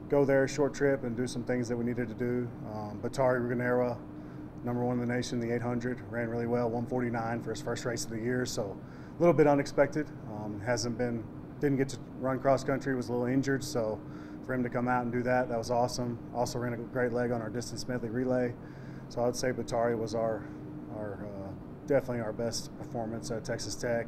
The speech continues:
along with many others, but, uh, nationally, I think, uh, he really put himself in the national meet there in the eight hundred. Um, then Zeta Swoops in Albuquerque just did her thing. She had an injury in the fall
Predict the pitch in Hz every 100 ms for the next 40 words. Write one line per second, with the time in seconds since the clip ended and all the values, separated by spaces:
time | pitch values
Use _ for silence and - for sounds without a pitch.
0 | - - - - 123 131 127 117 123 117
1 | 117 120 120 - 110 - 117 107 117 120
2 | - 113 117 110 101 117 104 110 104 98
3 | - - 127 117 113 107 117 107 127 110
4 | 110 110 110 110 107 113 110 113 110 104
5 | 110 107 117 127 123 - - - - -
6 | - 147 156 151 151 151 143 156 156 -
7 | 135 131 131 139 139 120 123 135 127 131
8 | 127 127 123 127 123 123 117 127 131 127
9 | 131 127 113 104 135 131 131 127